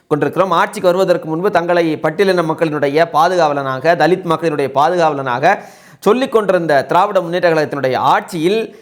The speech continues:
பட்டியலின மக்களினுடைய, அஹ், நிலைமை எந்த அளவிற்கு இருக்கிறது என்பது எல்லோருக்குமே தெரியும். அதை அந்த கட்சியிலிருந்தே ஒருவர் எதிர்த்து பேசியிருப்பது என்பது உண்மையிலே பாராட்டுக்குரியது. நம்ம என்ன கேள்வி எழுப்புறோம்னா,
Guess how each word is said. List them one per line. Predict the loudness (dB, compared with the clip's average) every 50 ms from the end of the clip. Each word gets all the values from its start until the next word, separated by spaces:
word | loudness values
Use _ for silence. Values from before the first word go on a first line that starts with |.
| -20 _ _ _ -2
பட்டியலின | -2 0 0 0 0 2 2 2 0
மக்களினுடைய, | 0 -2 -2 -2 -4 -2 -2 0 0 0 2 2 2 4 4 2 0 0 -4 -12 -20 _ _ _ _ _ _ _ _ _ -10 -4 0
அஹ், | 2 2 2
நிலைமை | 2 2 2 2 2 2 0 0 0
எந்த | 0 2 2 2
அளவிற்கு | 2 2 2 0 0 2 2
இருக்கிறது | 0 2 2 2 2 2 0
என்பது | 0 0 2 4 4 2 2 2 0 -2 -4 -10 -18 -20 _ _ -8
எல்லோருக்குமே | -2 2 2 2 2 0 -4 -6
தெரியும். | -6 -6 -8 -8 -12 -14 -4
அதை | _ 0 2 4 4 4 4
அந்த | 2 2 -2 0 2
கட்சியிலிருந்தே | 0 0 0 0 -2 0 0 0 0 2 4 4
ஒருவர் | 4 4 2 0 0
எதிர்த்து | 0 0 0 0 -2 0 -2 0 0 2 0 -2 -4 -4 0
பேசியிருப்பது | 0 2 2 2 2 0 2 2 0
என்பது | 0 0 0 0 2 2 2 4 4 2 2 2
உண்மையிலே | -2 -2 0 0 0 2 2 0
பாராட்டுக்குரியது. | -2 0 0 0 0 0 -2 -4 -6 -10 -10 -10 -8 -10 -12 -12 -14 -18 -20 _ _ _
நம்ம | -4 -2 0 0 0
என்ன | 2 2 2
கேள்வி | 2 2 0 2
எழுப்புறோம்னா, | 0 0 0 0 -2 -2 0 0 0 0 0 0 -4 -6